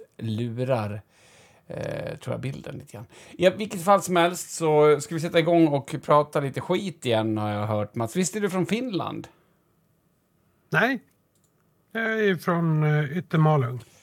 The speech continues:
Speaker 1: Jo, men, alltså, du har ju finskt påbrå.
Speaker 2: Jag är halvfinne. Trehundrafyra är avsnittet förut.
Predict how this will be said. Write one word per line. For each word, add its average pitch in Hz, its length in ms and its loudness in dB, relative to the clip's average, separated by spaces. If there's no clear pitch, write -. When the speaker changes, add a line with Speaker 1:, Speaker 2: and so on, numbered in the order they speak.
Speaker 1:
Jo, - 140 -10
men, - 180 -8
alltså, 160 260 -4
du 156 120 4
har 151 240 8
ju 139 200 2
finskt 139 720 -2
påbrå. 143 680 0
Speaker 2:
Jag 214 120 2
är 190 120 8
halvfinne. 147 580 4
Trehundrafyra 180 760 6
är 139 40 6
avsnittet 139 640 2
förut. 135 520 -6